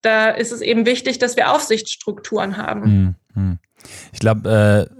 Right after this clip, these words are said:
Speaker 2: spannend an dem Thema oder herausfordernd an, an dem Thema ist, dass sich die, die Tech-Branche so schnell weiterentwickelt und die Pol-, Politik doch manchmal auch eher ein langsames, äh,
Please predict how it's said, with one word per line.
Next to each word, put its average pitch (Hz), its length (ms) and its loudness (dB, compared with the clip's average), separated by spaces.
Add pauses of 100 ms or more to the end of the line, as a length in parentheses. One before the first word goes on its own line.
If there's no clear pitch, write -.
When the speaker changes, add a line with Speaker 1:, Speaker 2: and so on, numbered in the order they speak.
(160)
Speaker 2:
spannend 113 440 2
an 110 100 4
dem 107 100 2
Thema 113 280 4
oder 98 180 2
herausfordernd 104 520 0
an, - 60 -4
an 104 80 0
dem 98 140 -2
Thema 104 260 2
ist, - 140 -2
dass 98 160 0
sich - 180 -4
die, 95 200 0 (140)
die 101 100 0
Tech-Branche 101 560 -2
so 101 160 2
schnell 107 400 2
weiterentwickelt 104 680 0 (480)
und 98 380 2
die 98 60 0
Pol-, 98 380 0
Politik 101 500 0
doch 101 180 0
manchmal 104 420 0
auch 90 260 0 (160)
eher 95 300 2
ein 87 140 0
langsames, 95 760 0
äh, 90 220 -4